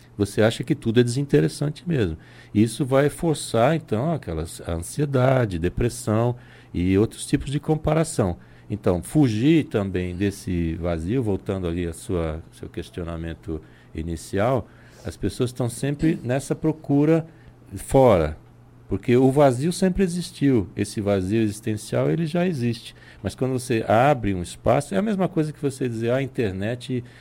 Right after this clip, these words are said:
ela causou isso ou causou aquilo." Ela não causa necessariamente isso ou aquilo, ela é um, é um meio para que as coisas sejam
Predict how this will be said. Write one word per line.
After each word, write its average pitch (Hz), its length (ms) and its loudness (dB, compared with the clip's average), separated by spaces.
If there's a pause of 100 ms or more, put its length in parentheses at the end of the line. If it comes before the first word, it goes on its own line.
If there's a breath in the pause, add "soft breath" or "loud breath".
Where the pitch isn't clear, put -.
(140 loud breath)
ela 107 200 -2
causou 98 460 0
isso 110 280 0
ou 120 80 -2
causou 107 380 0
aquilo." 85 480 -2 (460 soft breath)
Ela 139 180 2
não 208 120 0
causa 131 640 4
necessariamente 90 960 -4
isso 92 180 -10
ou 127 60 -4
aquilo, 101 380 -2
ela 90 140 -2
é 120 120 -2
um, 151 100 -6 (100)
é 110 60 -4
um 156 80 -4
meio 175 400 0
para 98 180 -8
que - 100 -8
as 92 140 -8
coisas 104 340 -2
sejam 131 600 -4